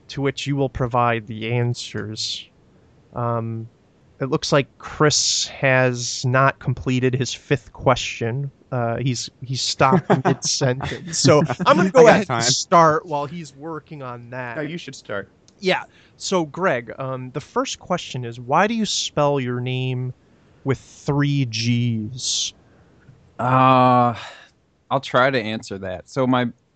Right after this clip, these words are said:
Speaker 3: my mom's brother's name is Greg, and apparently she wanted to name me after him. And he has two G's in his name, G R E G. That's the normal spelling.
Speaker 1: Right.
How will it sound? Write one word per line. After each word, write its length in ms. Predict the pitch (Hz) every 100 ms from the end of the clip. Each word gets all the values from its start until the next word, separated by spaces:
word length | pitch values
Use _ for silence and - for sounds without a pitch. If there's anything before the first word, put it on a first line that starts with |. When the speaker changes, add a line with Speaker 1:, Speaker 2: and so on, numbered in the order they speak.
| _
Speaker 3:
my 120 | 117 120
mom's 480 | 120 135 170 190
brother's 480 | 147 135 127 127 123
name 280 | 110 107 107
is 80 | 104
Greg, 460 | 98 101 90 78 _ _ _ _ _ _ -
and 480 | 104 101 101 98 92 _ _
apparently 500 | 104 - 127 127 110
she 160 | 113 110
wanted 340 | 104 101 101 95
to 80 |
name 300 | 98 95 92 95
me 140 | 92
after 320 | 82 - 101
him. 320 | 110 147 98 90 _ _ _ _
And 160 | 98 98
he 140 | 110
has 320 | 98 95 90
two 300 | - - 202
G's 340 | 147 107 92 -
in 60 |
his 140 | 87 90
name, 260 | 82 80
G 140 | 87 107
R 120 | 107
E 100 | 101
G. 380 | 101 101 92 85
That's 200 | 92 -
the 60 | 101
normal 320 | 98 92 92
spelling. 540 | - 110 95 87 90 - -
Speaker 1:
Right. 180 | 113